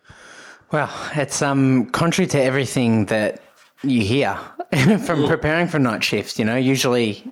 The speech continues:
Speaker 1: you're told to sleep late in the day and then, you know,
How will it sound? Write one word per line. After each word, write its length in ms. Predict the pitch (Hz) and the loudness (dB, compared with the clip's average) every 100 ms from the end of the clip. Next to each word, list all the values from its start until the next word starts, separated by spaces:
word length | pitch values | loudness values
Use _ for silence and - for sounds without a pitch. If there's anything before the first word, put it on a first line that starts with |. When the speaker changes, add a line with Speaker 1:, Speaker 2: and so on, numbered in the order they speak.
| - | -6
Speaker 1:
you're 220 | 127 113 | -2 0
told 300 | 127 123 117 | 0 0 0
to 80 | 107 | -2
sleep 340 | - 135 120 | 0 -2 0
late 280 | 123 127 120 | 0 0 2
in 100 | 117 | 0
the 60 | 107 | 2
day 480 | 139 127 123 120 | 0 0 0 0
and 240 | 113 110 110 | 0 0 0
then, 320 | 113 110 107 - - - - - _ _ _ _ _ _ _ | 2 0 0 -4 -14 -16 -20 -20 _ _ _ _ _ _ _
you 120 | 165 | -2
know, 180 | 135 101 | 0 0